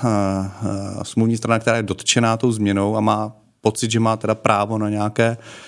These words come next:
jiné uspořádání toho smluvního vztahu, eh, z jakýhokoliv úhlu pohledu, ať už finančního, termínového, či jakýhokoliv jinýho, tak má právo tu věc, eh, postoupit k soudu a požadovat vlastně úpravu toho smluvního vztahu, eh,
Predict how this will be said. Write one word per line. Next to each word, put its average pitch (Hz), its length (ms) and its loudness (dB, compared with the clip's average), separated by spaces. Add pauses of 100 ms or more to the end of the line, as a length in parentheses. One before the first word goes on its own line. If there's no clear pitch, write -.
(420)
jiné 127 260 4
uspořádání 110 840 0
toho 117 180 2
smluvního 117 420 2
vztahu, 110 500 0
eh, 113 360 0
z 98 60 -2
jakýhokoliv 113 720 0 (140)
úhlu 113 220 4
pohledu, 107 400 0
ať 110 140 -2
už 113 100 -4
finančního, 107 600 2
termínového, 104 840 0
či - 140 -4
jakýhokoliv 110 500 0
jinýho, 104 340 0 (480)
tak - 180 -2
má 127 160 4
právo 110 440 0
tu 117 180 -4
věc, 110 440 0
eh, 101 360 0
postoupit 113 520 0
k - 60 -14
soudu 107 500 0 (480)
a 101 60 -2
požadovat 110 680 2
vlastně 104 340 0
úpravu 113 520 0
toho 110 220 0
smluvního 110 460 0
vztahu, 107 500 0
eh, 107 180 -4